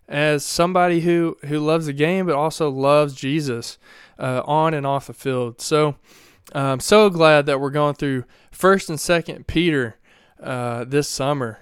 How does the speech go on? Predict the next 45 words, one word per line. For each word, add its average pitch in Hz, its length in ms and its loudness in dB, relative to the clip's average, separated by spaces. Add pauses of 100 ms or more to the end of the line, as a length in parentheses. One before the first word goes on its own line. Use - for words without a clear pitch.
(100)
Uh, 127 240 -4
it's - 140 -8
gonna 170 160 -2
be 165 100 -6
such 170 300 -4
a 156 40 -6
great 151 320 0
study. 147 540 -2 (200)
We 151 180 0
have 160 280 4 (140)
a, 139 480 -2 (160)
a 139 100 -6
fifty-six 180 840 -2
day 151 280 0
study. 160 640 0 (420)
You 151 80 -6
might 160 220 -2
be 151 100 -2
listening 151 560 -4 (220)
to 143 160 0
this 147 260 2
because 170 460 -4
of 185 80 -2
that 190 240 0
study, 202 500 2 (420)
but 156 200 2
maybe 175 400 0
if - 160 -8
you 151 80 -8
don't 165 320 2
have 160 160 2
that 131 120 -2
study 143 220 0
and 143 80 -4
you're 139 80 -4
just 143 240 -6
listening 143 240 -6
to 123 60 -4
the - 80 -14
podcast, 139 580 -2
I 131 40 -6
encourage 147 340 -2
you 147 80 -6
to 143 60 -14
go 139 340 0